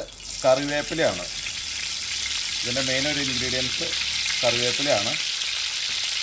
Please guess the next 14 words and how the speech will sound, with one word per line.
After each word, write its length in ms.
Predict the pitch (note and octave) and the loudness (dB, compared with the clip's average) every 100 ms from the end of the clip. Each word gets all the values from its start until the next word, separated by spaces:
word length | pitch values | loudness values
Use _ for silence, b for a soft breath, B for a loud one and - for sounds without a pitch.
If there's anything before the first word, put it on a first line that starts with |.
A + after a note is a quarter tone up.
| - - G#3+ - - - - - - - - - - - - - - - - - | -2 -4 -4 -6 -12 -12 -12 -12 -10 -10 -10 -10 -8 -8 -10 -10 -10 -10 -10 -6
ഇനി 100 | D3+ F3 | -2 0
നമ്മളിതിലേക്ക് 420 | F3 E3+ E3 E3+ | 0 0 0 0
കുറച്ച് 260 | D3+ - F3 F#3 - - - - - - - - C3 | -4 -2 -4 -4 -8 -10 -10 -10 -10 -10 -10 -8 -2
മല്ലിപ്പൊടിയും 460 | C3+ C#3 D#3 D3+ D3+ | -2 -2 -4 -4 -2
കൂടി 120 | D#3 | -2
ഇട്ട് 100 | D#3 D3 | -4 -2
കൊടുക്കുകയാണ്. 420 | B2 B2+ A#2 B2+ - - - - - - - - - - - - - - - - - | 0 2 2 0 -6 -10 -12 -12 -16 -18 -20 -20 -20 -16 -16 -14 -18 -20 -20 -20 -16
നമ്മൾ 160 | - C3 C#3+ | -8 -8 -6
കുറച്ച് 260 | F3 - E3+ - - B2+ | -8 -6 -8 -8 -10 -4
മുളക് 300 | B2 B2+ B2+ C#3 | -2 -2 -2 -4
പൊടി 200 | C#3+ F3 - - - - | -4 -8 -12 -20 -20 -18
ഇതിലേക്ക് 260 | A#2+ B2+ B2+ | -10 -8 -6
ഇട്ട് 100 | C3 | -4
കൊടുക്കുകയാണ്. 420 | A#2+ A#2 A#2 G#2+ | -4 -2 -2 -2